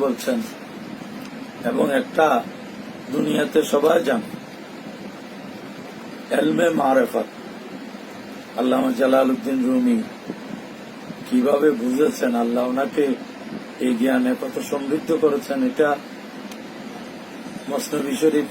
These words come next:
সহ ওনার অন্যান্য রচনার উজ্জ্বল প্রমাণ। সেখানে তিনি মসনবী শরীফে তিনিই তো বলে দিয়েছেন, নিস্তে হুজ্জত পিছে কৌলু ফেলে পীর, কৌলু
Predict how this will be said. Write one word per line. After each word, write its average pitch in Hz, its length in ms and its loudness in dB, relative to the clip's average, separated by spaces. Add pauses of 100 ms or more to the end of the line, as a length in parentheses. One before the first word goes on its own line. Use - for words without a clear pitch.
সহ 139 140 4 (140)
ওনার 131 280 2
অন্যান্য 123 340 -2
রচনার 127 540 -2 (160)
উজ্জ্বল 160 340 4 (720)
প্রমাণ। 117 300 -4 (160)
সেখানে 147 380 4 (960)
তিনি 123 220 4 (100)
মসনবী 123 460 0
শরীফে 143 340 2 (180)
তিনিই 190 340 4
তো 156 140 4
বলে 107 220 2
দিয়েছেন, - 360 -8 (2000)
নিস্তে 196 500 4
হুজ্জত 143 440 4 (1000)
পিছে 190 380 4 (120)
কৌলু 151 300 8 (180)
ফেলে 156 300 6 (100)
পীর, 104 180 -6 (1300)
কৌলু 151 320 8